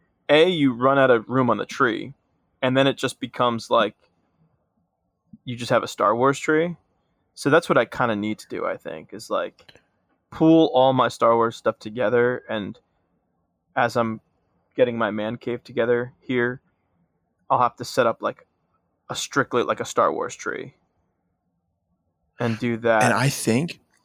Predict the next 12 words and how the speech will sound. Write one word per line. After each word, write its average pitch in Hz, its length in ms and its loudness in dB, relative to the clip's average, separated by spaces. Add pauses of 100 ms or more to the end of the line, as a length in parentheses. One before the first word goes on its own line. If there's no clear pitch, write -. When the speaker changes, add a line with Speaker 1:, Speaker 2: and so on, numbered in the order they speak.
(480)
Speaker 2:
the 117 160 2
special 135 540 2
edition 90 580 0
came 98 380 0
out 107 160 2
on 92 160 0
V 92 220 -2
H 90 260 -2
S - 520 0 (920)
for - 180 0
the 92 120 2
holidays. 82 760 -2